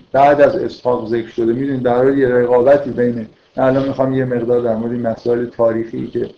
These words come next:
بین، در مورد اسماعیل و اسحاق هست و نوع برخوردی که یهودی‌ها و مسیحی‌ها با این ماجرا دارن،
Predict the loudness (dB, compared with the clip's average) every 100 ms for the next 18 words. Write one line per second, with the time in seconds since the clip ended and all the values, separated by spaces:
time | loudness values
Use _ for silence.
0 | _ _ _ _ -4 -2 -4 -6 -8 -12
1 | -18 _ _ -8 -6 -4 -4 -4 -6 -6
2 | -4 -4 -4 -4 -4 -2 -2 -2 -6 -6
3 | -6 -4 -2 -2 0 2 0 0 0 0
4 | 0 2 2 2 0 2 4 2 -2 -2
5 | 0 2 2 0 0 0 2 2 0 0
6 | 2 2